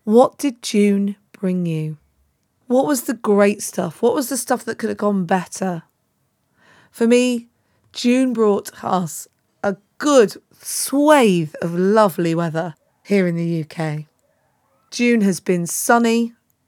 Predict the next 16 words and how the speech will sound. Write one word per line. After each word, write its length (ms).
Mm, 180
it's 120
gone 180
a 60
bit 180
weird 180
at 60
the 100
end, 140
but 120
it's 120
mostly 420
been 220
sunny, 640
<laughs> 1120
meaning 540